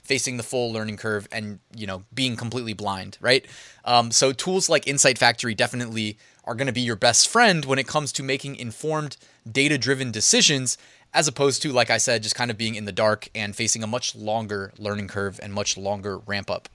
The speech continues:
um, time. All right, Etsy trends. If you have absolutely no clue what to sell, you just sit down and you're like, "All right, I want to,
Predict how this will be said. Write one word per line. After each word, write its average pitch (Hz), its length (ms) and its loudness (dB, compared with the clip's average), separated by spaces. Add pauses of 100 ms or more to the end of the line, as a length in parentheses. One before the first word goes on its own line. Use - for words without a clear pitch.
um, 87 240 -16
time. 92 340 -8 (1040)
All 160 80 4
right, 160 160 6
Etsy 190 280 4
trends. 143 560 2
If - 160 -8
you 220 380 -2
have 151 280 2
absolutely 170 460 0
no 147 200 -4
clue 185 480 -4 (120)
what 131 260 0
to 175 140 4
sell, 170 360 8
you 160 120 0
just 131 180 10
sit 190 160 8
down 151 180 8
and 165 80 0
you're 139 100 2
like, 110 220 4
"All 135 60 4
right, 110 240 4
I 156 120 2
want 175 320 0
to, 139 380 0